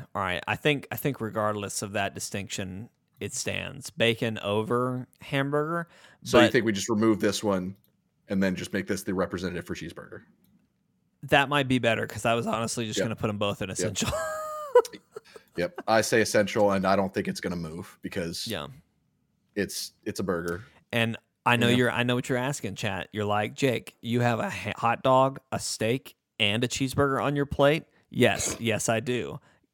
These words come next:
Speaker 1: Watch your own freaking plate. <laughs>
Speaker 2: Yeah. So
Speaker 1: I
Speaker 2: here's,
Speaker 1: have
Speaker 2: here's my
Speaker 1: three
Speaker 2: thing, though. Like,
Speaker 1: plates,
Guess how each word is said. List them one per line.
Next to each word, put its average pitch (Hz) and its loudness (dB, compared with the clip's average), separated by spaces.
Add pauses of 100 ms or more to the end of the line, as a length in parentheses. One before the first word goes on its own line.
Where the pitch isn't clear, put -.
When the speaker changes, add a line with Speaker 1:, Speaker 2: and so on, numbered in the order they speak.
(460)
Speaker 1:
Watch 117 2
your 127 2
own 127 0 (460)
freaking 98 -6
plate. - -8
<laughs> 403 -4 (760)
Speaker 2:
Yeah. 85 -6 (920)
So - 4
Speaker 1:
I - 6
Speaker 2:
here's, 190 8
Speaker 1:
have 170 8
Speaker 2:
here's 214 6
my 196 8
Speaker 1:
three 143 10
Speaker 2:
thing, 202 8
though. 147 10
Like, 131 8
Speaker 1:
plates, 123 6